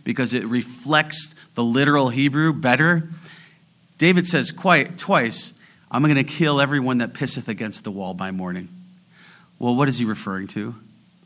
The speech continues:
Men, probably boys. It doesn't seem to me that she and the ladies are gonna be killed. It doesn't seem to me.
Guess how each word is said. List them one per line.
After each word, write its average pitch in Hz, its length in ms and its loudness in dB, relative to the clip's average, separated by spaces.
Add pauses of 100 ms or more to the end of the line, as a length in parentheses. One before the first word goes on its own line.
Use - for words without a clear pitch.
(160)
Men, 104 520 -4 (720)
probably 98 400 -6
boys. 107 580 -8 (880)
It 107 80 -20
doesn't 170 280 4
seem 160 360 4
to 117 80 2
me 127 160 2
that 110 160 -2
she - 220 -2
and 113 100 0
the 104 60 -2
ladies 107 480 -2
are 101 140 -12
gonna 98 160 -8
be 92 120 -10
killed. - 380 -16
It 92 100 -14
doesn't 113 200 -6
seem 107 300 -2
to 98 120 -10
me. 95 240 -8